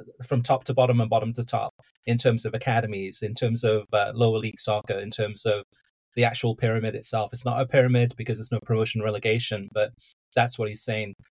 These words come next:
So, yes, some of the stuff that Garber says is laughable, but it is, uh,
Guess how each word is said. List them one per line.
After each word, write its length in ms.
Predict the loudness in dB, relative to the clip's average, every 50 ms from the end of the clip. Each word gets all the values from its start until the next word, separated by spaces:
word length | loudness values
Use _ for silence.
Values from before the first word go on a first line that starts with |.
| _ 0
So, 160 | 2 2 2 2 -2 -16 _ 0
yes, 340 | 2 2 2 2 -2 -8 -8 _ -12 -12 -10
some 220 | -6 0 2 2 4
of 40 | 4
the 80 | 2
stuff 280 | 0 4 4 4 4 4
that 120 | 0 0
Garber 280 | 2 4 4 4 2 2
says 280 | 0 0 0 0 0
is 180 | 0 -2 0 0
laughable, 600 | 0 0 0 -2 -4 -4 -4 -2 -2 -2 -2 -4 _ _ _ _ _ _ _ 2
but 260 | 4 4 4 2 -4 _
it 180 | -2 -2 -2 0 0
is, 440 | 0 2 2 2 2 -2 -4 0 2
uh, 440 | 4 6 6 6 6 4 4 0